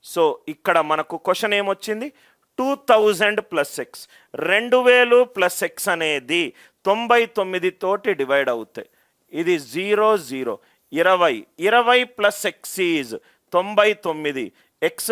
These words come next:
వాల్యూ ఎంత? డెబ్బై తొమ్మిది. ఎక్స్ వాల్యూ ఎంత? డెబ్బై తొమ్మిది.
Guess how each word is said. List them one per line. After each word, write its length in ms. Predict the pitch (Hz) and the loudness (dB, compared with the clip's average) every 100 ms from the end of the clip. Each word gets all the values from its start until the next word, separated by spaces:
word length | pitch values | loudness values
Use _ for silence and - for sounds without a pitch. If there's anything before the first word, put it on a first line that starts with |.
| 202 | 2
వాల్యూ 380 | 202 202 202 196 | 2 0 -2 -2
ఎంత? 320 | 185 185 202 202 185 113 | -2 -2 2 4 2 -2
డెబ్బై 360 | 123 117 127 143 131 | -6 -4 -2 -2 -4
తొమ్మిది. 320 | 117 87 98 _ _ _ _ _ 156 | -16 -16 -20 _ _ _ _ _ -6
ఎక్స్ 240 | - - | -6 -4
వాల్యూ 400 | 202 196 190 196 | 2 2 2 0
ఎంత? 300 | 185 180 175 185 180 131 | -2 -4 0 2 2 -2
డెబ్బై 340 | 117 110 120 113 - | -6 -6 -8 -8 -18
తొమ్మిది. 340 | 95 78 | -20 _